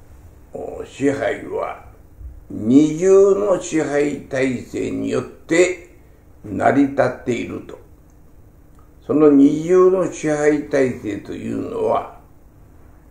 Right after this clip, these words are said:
影の政府、影の世界政府があり、各アメリカ、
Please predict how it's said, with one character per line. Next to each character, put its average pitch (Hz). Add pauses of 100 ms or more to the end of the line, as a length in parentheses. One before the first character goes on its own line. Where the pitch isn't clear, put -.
(120)
影 202
の 170
政 -
府、 - (1200)
影 160
の 160
世 143
界 139
政 110 (220)
府 -
が -
あ 110
り、 107 (1400)
各 165
ア 117
メ 156
リ 151
カ、 -